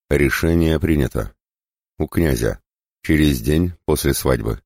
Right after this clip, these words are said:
"Ну а чего не предупредил-то, что отчаливает?" буркнул недовольно Святослав, неторопливо пройдясь по трапезной вокруг стола и снова в конце концов усевшись во главе.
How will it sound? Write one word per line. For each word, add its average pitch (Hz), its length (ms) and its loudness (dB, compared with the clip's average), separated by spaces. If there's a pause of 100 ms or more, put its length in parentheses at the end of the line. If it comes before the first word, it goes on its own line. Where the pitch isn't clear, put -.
(1080)
"Ну 80 160 2
а 80 80 0
чего 87 320 2
не 87 100 2
предупредил-то, 76 760 0
что - 180 -2
отчаливает?" 78 720 2 (420)
буркнул 65 460 0
недовольно 67 480 0
Святослав, 78 640 -2 (320)
неторопливо 90 580 2
пройдясь 85 460 0
по 76 100 -2
трапезной 78 540 0
вокруг 71 360 0
стола 80 440 0 (340)
и 80 80 0
снова 101 340 2
в - 60 -6
конце 80 300 -2
концов 78 360 -2
усевшись - 480 -4
во 65 100 -4
главе. 60 360 -2